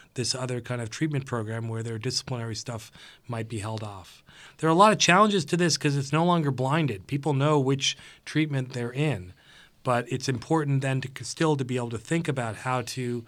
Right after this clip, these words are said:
to really reconstruct what it is that actually had the impact later on, which approaches are effective, which ones are not, and the cost effectiveness of those approaches to, as we try to tackle this problem.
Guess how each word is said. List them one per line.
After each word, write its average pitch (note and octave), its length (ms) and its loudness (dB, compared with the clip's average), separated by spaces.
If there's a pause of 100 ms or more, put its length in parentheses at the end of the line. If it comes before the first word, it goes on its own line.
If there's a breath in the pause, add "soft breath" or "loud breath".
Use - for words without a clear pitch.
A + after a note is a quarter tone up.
(340 loud breath)
to C#3 100 -2
really D#3+ 260 4
reconstruct C#3+ 800 -2
what C3 300 2
it C#3+ 80 2
is C3+ 300 2
that A#2+ 120 -6
actually A#2+ 600 -6 (240 loud breath)
had B2+ 220 -2
the A#2+ 120 0
impact A#2 420 -4
later A2+ 300 -4
on, A#2 360 -4 (340 loud breath)
which D3+ 320 2 (120)
approaches C#3+ 680 0
are B2+ 420 -2
effective, E3+ 560 -2
which C3+ 240 -2
ones C3 240 -2
are A2+ 160 -4
not, C3+ 400 -2 (420 loud breath)
and B2 160 -2
the B2 60 0
cost C#3+ 340 2
effectiveness A#2 680 -6
of A2+ 80 -10
those A2+ 320 -8
approaches G#2+ 600 -10 (300 loud breath)
to, - 240 -10
as A#2 160 -2
we A#2 80 -4
try A#2+ 220 -4
to A2+ 100 -4
tackle A#2+ 340 -6
this G#2+ 180 -8
problem. G2 360 -12